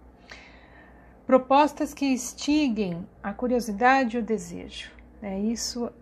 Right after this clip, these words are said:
em qualquer faixa etária, gente. Se não tem curiosidade, se não tem desejo,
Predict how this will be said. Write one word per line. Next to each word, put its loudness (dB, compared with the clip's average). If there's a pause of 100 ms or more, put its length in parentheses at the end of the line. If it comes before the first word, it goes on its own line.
(100)
em -6
qualquer -4
faixa -4
etária, -8
gente. -10
Se -6
não 2
tem -2
curiosidade, -2
se -8
não -2
tem -2
desejo, -2